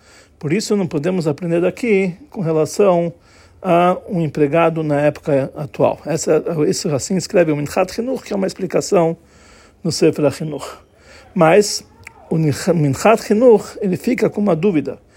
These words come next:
Afinal de contas, o Rambam, ele escreve que Ha'anaká, essa bonificação,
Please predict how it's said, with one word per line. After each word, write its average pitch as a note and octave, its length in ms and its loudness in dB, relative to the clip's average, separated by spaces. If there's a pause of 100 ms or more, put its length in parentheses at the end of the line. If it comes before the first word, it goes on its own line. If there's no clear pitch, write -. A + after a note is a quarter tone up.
(420)
Afinal E3 180 4
de E3 100 4
contas, G3+ 760 2
o E3 160 0
Rambam, D3 640 2 (640)
ele E3 420 2 (220)
escreve D3+ 720 2 (540)
que A3 260 2
Ha'anaká, D#3+ 760 2
essa D3+ 200 0
bonificação, E3 960 0